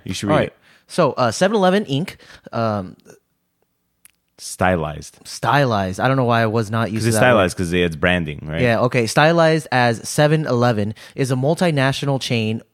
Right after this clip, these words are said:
Speaker 2: um, of retail convenience stores headquartered in Dallas, Texas. I didn't know that.
Speaker 1: Headquartered in Texas.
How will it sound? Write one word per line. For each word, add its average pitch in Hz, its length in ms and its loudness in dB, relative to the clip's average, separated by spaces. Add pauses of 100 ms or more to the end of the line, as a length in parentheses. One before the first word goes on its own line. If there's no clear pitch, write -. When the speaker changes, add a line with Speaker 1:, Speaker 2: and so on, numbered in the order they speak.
(140)
Speaker 2:
um, 107 540 -2
of 147 220 2
retail 147 380 -2
convenience 127 480 -2
stores 101 380 -2
headquartered 143 480 0
in 117 220 -4
Dallas, 117 340 0
Texas. - 560 -6
I 160 80 0
didn't 175 140 0
know 98 100 -4
that. 113 280 0
Speaker 1:
Headquartered 107 520 2
in 104 60 -2
Texas. 90 560 -4